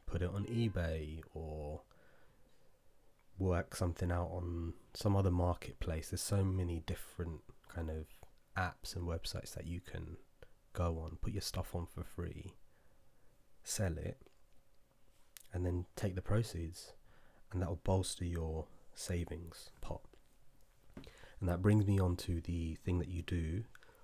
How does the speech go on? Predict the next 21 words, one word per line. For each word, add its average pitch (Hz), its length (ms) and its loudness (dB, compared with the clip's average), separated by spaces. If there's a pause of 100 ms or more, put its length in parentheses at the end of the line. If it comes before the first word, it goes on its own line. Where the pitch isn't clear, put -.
(100)
once 90 680 0 (560)
you're 92 300 6
in 92 80 8
your 90 140 10
new 90 200 6
position 82 540 0
and 80 100 0
you're 78 80 0
building 85 420 2
up 76 200 -4
your 78 80 0
funds. - 560 -4 (260)
Make 104 240 4
sure 101 180 4
you 92 200 6
are 113 100 8
building 92 420 4
up 85 200 -4
your 80 100 -2
funds. 95 460 0 (1200)
And 85 640 2